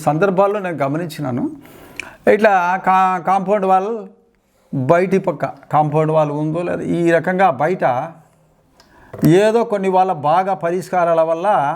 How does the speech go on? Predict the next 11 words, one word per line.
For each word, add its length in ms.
వాళ్ళకి 320
ఇట్లా 180
పశ్చిమ 340
దిశలో 320
ఈ 40
రకంగా 300
స్థలం 300
వచ్చింది 280
అనుకోండి, 340
ఈ 20
రకంగా 280